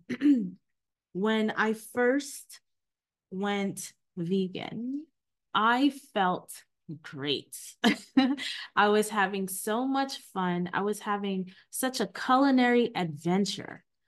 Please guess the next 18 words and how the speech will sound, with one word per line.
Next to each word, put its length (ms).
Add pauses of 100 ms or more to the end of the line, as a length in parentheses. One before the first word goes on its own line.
(280)
eating 320
foods 420
I 60
had 220
never 400
eaten 300
before, 440 (100)
foods 320
I 200 (100)
thought 260
tasted 380 (140)
horribly, 920
and 160
I 80
had 140
never 240
tried 360
them. 280